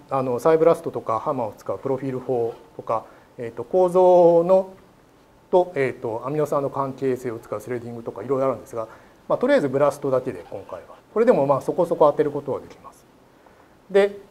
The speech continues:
後半のこの鋳型が出てきた後、えーと、乗せていく作業っていうのは、これは結構簡単そうで面倒くさい作業になるんですけれども、えーとですね、例えば、あの、えーと、予測したい配列が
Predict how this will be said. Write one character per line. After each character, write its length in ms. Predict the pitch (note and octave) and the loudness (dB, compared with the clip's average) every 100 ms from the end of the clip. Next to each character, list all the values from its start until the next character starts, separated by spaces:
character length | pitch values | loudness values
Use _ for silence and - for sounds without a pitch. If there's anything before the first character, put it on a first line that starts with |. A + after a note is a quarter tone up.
| - | -2
後 200 | B3+ C4 | 2 4
半 240 | C4+ C4 | 4 6
の 160 | B3 A#3+ | 4 6
こ 160 | A3 | 6
の 160 | G#3+ G3 | 6 4
鋳 100 | E3 | 4
型 340 | A#3 A#3+ B3 | 4 8 8
が 140 | A#3 G#3+ | 10 8
出 100 | B3 | 6
て 140 | B3+ | -2
き 80 | - | -2
た 160 | D#3 | 2
後、 480 | F3+ E3 D3 A#2+ - - | 2 4 4 2 -2 -10
え 180 | A#2 A2+ | -10 -8
ー 40 | |
と、 120 | A2+ | -8
乗 120 | A2 C#3 | -6 -4
せ 100 | A3 | -2
て 120 | A#3 | -2
い 40 | |
く 120 | A#3 | -2
作 200 | A#3 A3 | -2 -2
業 80 | C3+ | -4
っ 60 | G#2+ | -6
て 160 | - | -12
い 20 | A2+ | -14
う 40 | |
の 60 | G2 | -8
は、 60 | |
こ 80 | - | 2
れ 60 | A3+ | 4
は 220 | G#3+ G#3+ - | 4 2 -8
結 140 | - B3 | -6 -4
構 80 | - | 0
簡 220 | F3 F3+ | 0 2
単 220 | F#3 F3 | 2 2
そ 160 | E3 D#3+ | 0 0
う 20 | |
で 80 | D3+ | 0
面 140 | D3+ | -2
倒 100 | D#3 | 0
く 40 | |
さ 80 | D#3 | 0
い 40 | B2+ | 0
作 160 | A#2+ | -2
業 80 | G2 | -8
に 80 | G2 | -10
な 80 | G2+ | -14
る 60 | |
ん 40 | F2 | -14
で 40 | |
す 40 | - | -18
け 80 | |
れ 40 | F#2+ | -12
ど 60 | |
も、 200 | C#3 C3 - - - _ _ _ _ - | -6 -6 -8 -18 -20 _ _ _ _ -14
え 160 | G#2 - | -14 -12
ー 40 | |
と 260 | G2+ G2 F#2 - - - _ | -10 -10 -10 -16 -20 -20 _
で 60 | _ | _
す 80 | - | -20
ね、 120 | - _ _ _ _ _ _ _ _ C3 | -20 _ _ _ _ _ _ _ _ -8
例 140 | F#3+ D#3 | -2 -2
え 40 | |
ば、 200 | A2 F#2+ - - - - _ _ | -2 -6 -10 -20 -20 -20 _ _
あ 120 | A#2 | -10
の、 220 | A2+ G2+ F#2+ _ _ _ _ _ _ _ _ - | -10 -10 -14 _ _ _ _ _ _ _ _ -14
え 120 | B2 | -12
ー 20 | |
と、 120 | A#2+ | -8
予 60 | C3 | -4
測 220 | C3 F#3+ | -4 -4
し 60 | - | 4
た 140 | G3 | 8
い 40 | F3+ | 10
配 140 | F3+ | 8
列 240 | F3 F3 | 6 2
が 260 | E3+ E3 D#3+ | 6 6 4